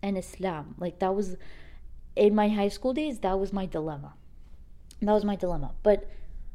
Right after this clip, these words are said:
honestly, the, the more I get exposed to this world and the more I see what is going on in terms of pop culture,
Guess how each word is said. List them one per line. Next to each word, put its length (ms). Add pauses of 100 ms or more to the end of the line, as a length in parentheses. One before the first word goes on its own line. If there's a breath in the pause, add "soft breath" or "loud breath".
(1200 loud breath)
honestly, 580 (100)
the, 360 (800 loud breath)
the 100
more 520
I 160
get 180
exposed 640
to 80
this 260
world 380
and 160
the 40
more 260
I 100
see 320
what 220
is 100
going 340
on 340 (1040 soft breath)
in 160
terms 340
of 200
pop 300
culture, 680